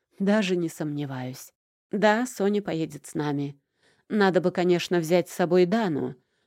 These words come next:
но она же укатила в Калифорнию", усмехнулся директор. У меня моментально испортилось настроение. Значит, меня взяли на экскурсию в качестве замены. Но через секунду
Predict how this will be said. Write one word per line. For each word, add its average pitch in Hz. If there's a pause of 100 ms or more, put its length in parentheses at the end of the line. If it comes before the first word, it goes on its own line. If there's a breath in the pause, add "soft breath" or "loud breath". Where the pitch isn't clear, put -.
но 208
она 160
же 156
укатила 175
в 175
Калифорнию", 190 (380)
усмехнулся 175
директор. 165 (360)
У 180
меня 147
моментально 208
испортилось 156
настроение. 143 (300)
Значит, 220
меня 226
взяли 151
на 151
экскурсию - (100)
в -
качестве 214
замены. 220 (380)
Но 285
через 233
секунду 202